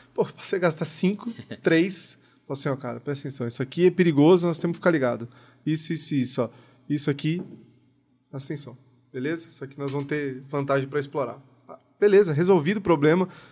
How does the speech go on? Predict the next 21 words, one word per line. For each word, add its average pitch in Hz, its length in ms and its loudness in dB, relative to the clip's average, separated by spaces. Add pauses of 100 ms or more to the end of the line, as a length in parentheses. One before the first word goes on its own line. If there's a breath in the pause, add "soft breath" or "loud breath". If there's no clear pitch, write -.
(160 loud breath)
Ah, 196 80 -2
como 185 160 0
é 202 60 0
que 202 40 -16
faz? 180 300 4
Por - 180 -2
exemplo, 160 260 2
vai, 156 200 4
a 131 240 0
gente 143 220 0
ainda 170 160 2
separava, 160 520 2
né? 143 160 -4 (320 soft breath)
A 139 60 -6
gente 135 100 -4
falava 143 280 4
sobre 143 260 -2
situações 143 400 0
de 151 80 0
jogo 139 480 -2
abertas, 135 800 -2